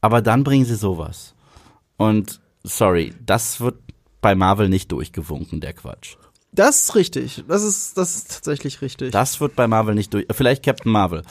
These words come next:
Speaker 2: Aber der
Speaker 1: Aber
Speaker 2: Unterschied ist, Morbius ist egal.
Speaker 1: Hm?
Speaker 2: Morbius ist egal. Das macht nichts mit den
Speaker 1: Ja, nee,
Speaker 2: Franchise
Speaker 1: nee, nee, ich,
Speaker 2: wirklich.
Speaker 1: ich meine Black Adam. Sowas wird da nicht durchgewunken.
Speaker 2: Ja, aber Black Adam kratzt ja von allem, was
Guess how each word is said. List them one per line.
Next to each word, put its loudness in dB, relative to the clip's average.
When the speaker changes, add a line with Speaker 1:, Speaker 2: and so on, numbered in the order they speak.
Speaker 2:
Aber 2
der 0
Speaker 1:
Aber 2
Speaker 2:
Unterschied -2
ist, -2
Morbius 2
ist -6
egal. 0
Speaker 1:
Hm? -2
Speaker 2:
Morbius 2
ist -6
egal. 0
Das -12
macht -4
nichts -4
mit -2
den -4
Speaker 1:
Ja, 2
nee, 4
Speaker 2:
Franchise 2
Speaker 1:
nee, 4
nee, 2
ich, 0
Speaker 2:
wirklich. -2
Speaker 1:
ich -4
meine 4
Black 2
Adam. 0
Sowas -4
wird -8
da -2
nicht -10
durchgewunken. -8
Speaker 2:
Ja, 4
aber 4
Black 0
Adam 2
kratzt -2
ja 6
von -4
allem, 4
was 0